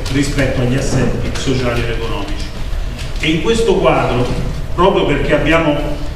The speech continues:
colto la cri-, la criticità degli anni scorsi, abbiamo voluto mettere insieme un gruppo di persone che io ringrazio tutte e poi citerò. Eh, ci sarà una relazione anche, eh, tecnica più di merito rispetto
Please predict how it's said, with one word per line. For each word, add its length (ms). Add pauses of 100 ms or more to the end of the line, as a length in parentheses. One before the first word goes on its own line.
(380)
colto 500
la 140
cri-, 460
la 200
criticità 760
degli 220
anni 240
scorsi, 520
abbiamo 420
voluto 540
mettere 360
insieme 320
un 100
gruppo 300
di 80
persone 600
che 60
io 160
ringrazio 500
tutte 380
e 180 (100)
poi 300
citerò. 640 (400)
Eh, 360 (420)
ci 160
sarà 220
una 200
relazione 680
anche, 360
eh, 440 (260)
tecnica 600 (140)
più 480
di 120
merito 500
rispetto 720